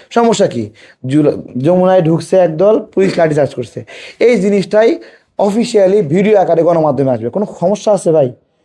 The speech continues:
পুলিশের কোনো দোষ আছে? পুলিশ ট্যাকল দিবে না এই ধরনের মব? তা পুলিশ ভয় পায়, ভয় পায় ভিডিও ডিলিট করতে বলতেছে, এটাই আমার কাছে আশ্চর্য যে কী সমস্যা। আপনারা দায়িত্ব পালন করছেন রাষ্ট্রের, আপনারা রাগ এবং ক্ষোভের বশবর্তী হয়ে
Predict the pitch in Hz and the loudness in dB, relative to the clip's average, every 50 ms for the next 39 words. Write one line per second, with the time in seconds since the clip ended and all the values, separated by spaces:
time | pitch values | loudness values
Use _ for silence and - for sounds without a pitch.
0 | _ _ _ _ _ - 240 240 185 240 226 233 220 175 190 170 190 190 160 160 | _ _ _ _ _ -2 0 2 2 2 2 2 2 2 0 0 0 0 0 0
1 | 151 123 113 - _ _ _ _ _ - 240 240 226 - - - - _ _ - | -2 -2 -4 -8 _ _ _ _ _ 0 0 2 0 0 -4 -8 -14 _ _ 0
2 | 208 190 226 220 214 220 220 214 208 160 127 110 - _ - 151 165 175 175 175 | 0 2 2 2 2 2 2 2 2 0 0 -4 -8 _ -4 -2 0 0 0 0
3 | 175 165 160 151 131 - - _ - - _ - 240 226 - 262 262 262 196 165 | 0 0 0 -2 -2 -4 -8 _ -20 -10 _ -4 -4 0 2 2 2 2 2 0
4 | 147 139 151 202 220 214 - - 196 180 147 131 131 156 185 196 196 196 196 190 | 0 0 2 2 0 2 2 0 0 0 0 -2 -2 0 0 0 2 2 2 2
5 | 196 190 165 147 165 185 180 196 190 160 170 170 170 170 180 - - 170 156 165 | 2 2 2 0 0 0 0 0 0 0 0 -2 -2 -4 -6 -4 -2 -2 -2 -2
6 | 143 151 139 151 160 185 208 240 240 208 190 175 160 143 151 139 - - 131 120 | -2 -2 -2 0 0 2 4 4 4 2 2 0 0 0 -2 -2 -2 -2 -4 -4
7 | - 143 127 127 185 160 - - 196 175 165 147 135 123 117 - - 127 117 - | -4 -6 -8 -8 -8 -8 -8 -8 -6 -2 -2 -2 -2 -2 -4 -6 -6 -8 -8 -8
8 | - - - - - _ - _ - 170 185 180 190 220 220 220 214 208 220 214 | -14 -20 -20 -20 -20 _ -12 _ -2 -2 0 2 2 2 4 4 2 2 0 -2
9 | - - - _ _ - - - - - 131 170 185 190 185 - 180 165 170 170 | -6 -14 -20 _ _ -14 -12 -12 -12 -4 -2 0 0 0 0 0 0 0 0 0
10 | 165 147 143 160 147 143 139 139 - - 123 113 104 - _ _ - - _ - | -2 -2 0 0 2 2 0 -2 -4 -6 -6 -6 -6 -8 _ _ -20 -14 _ -4
11 | 160 165 175 196 190 170 156 170 170 170 175 170 175 175 170 165 165 - - 170 | -4 -2 0 2 2 2 2 2 2 2 2 2 2 0 0 -2 -4 -6 -4 -2
12 | 175 170 147 143 143 143 - 151 151 151 151 - 139 139 135 127 | -2 0 0 -2 -2 -2 -2 -4 -4 -4 -4 -4 -2 -2 -2 -2